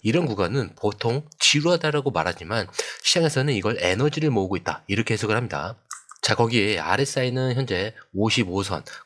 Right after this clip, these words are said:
과열도 과매도도 아닌 애매한 구간인데, 자, 이게 오히려 전형적인 폭발전의 침묵 구간, 자, 이런 조건이에요. 그리고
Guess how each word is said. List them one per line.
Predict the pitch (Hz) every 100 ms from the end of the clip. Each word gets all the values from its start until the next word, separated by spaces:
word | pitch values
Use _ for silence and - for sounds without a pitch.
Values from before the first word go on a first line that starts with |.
| -
과열도 | 90 87 90 87 139 -
과매도도 | - 95 104 104 101
아닌 | 80 92
애매한 | 78 85 98 120 131
구간인데, | 101 101 71 104 98 - - -
자, | 110
이게 | 110
오히려 | 123 107 101 76 85
전형적인 | - 92 107 117 - 92 110
폭발전의 | - - 147 147 110 87 127 - -
침묵 | - 196 185 170
구간, | 101 90 - _ _ -
자, | 98
이런 | 107 135
조건이에요. | 113 87 90 73 67 - - - - _ _
그리고 | - 104 92 87 87 64